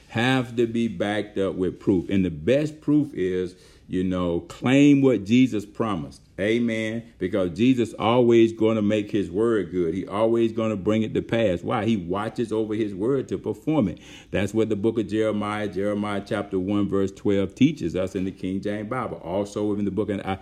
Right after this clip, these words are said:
book of Isaiah chapter forty-three, verse twenty-six in the King James Bible. He tells us constantly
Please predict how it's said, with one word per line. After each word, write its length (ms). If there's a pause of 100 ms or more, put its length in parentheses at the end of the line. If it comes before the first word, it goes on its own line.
(240)
book 220
of 100
Isaiah 540
chapter 400
forty-three, 580
verse 240
twenty-six 760
in 80
the 80
King 260
James 220
Bible. 260
He 100
tells 440
us 160
constantly 680